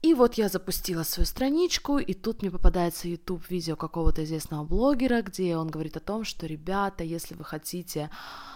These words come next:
сделать бизнес-страничку, хотите продвигать какой-то свой продукт, э, то обязательно убедитесь в том, что вы не используете никакую свою старую страницу,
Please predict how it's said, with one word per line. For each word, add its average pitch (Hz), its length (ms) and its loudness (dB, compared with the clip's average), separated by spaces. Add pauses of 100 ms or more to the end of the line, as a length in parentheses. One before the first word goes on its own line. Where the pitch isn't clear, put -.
(360)
сделать 160 520 -2
бизнес-страничку, 160 800 -4
хотите - 280 -8
продвигать 160 440 0
какой-то 156 280 -10
свой 147 220 -6
продукт, 156 640 0 (140)
э, 170 320 -4 (100)
то 170 260 -2
обязательно 196 600 2
убедитесь 165 260 -6
в - 40 -8
том, 185 120 -2
что 175 200 -6
вы 170 240 -4
не 208 240 2
используете 233 420 2
никакую 185 300 -4
свою 165 200 -4
старую 156 380 -2
страницу, 214 880 0